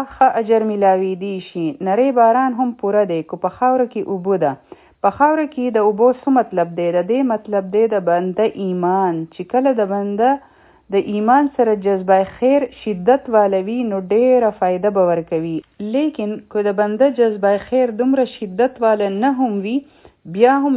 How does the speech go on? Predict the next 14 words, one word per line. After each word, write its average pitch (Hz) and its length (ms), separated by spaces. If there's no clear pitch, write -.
میوه 208 320
ورکوي، 202 480
یعنی 196 340
لږه 254 220
شان 247 320
نیکي 202 400
هم 240 180
فایده 202 320
ورکوي. 196 480
په 202 160
دې 247 100
پوه 285 260
شوئ 277 160
چې 233 140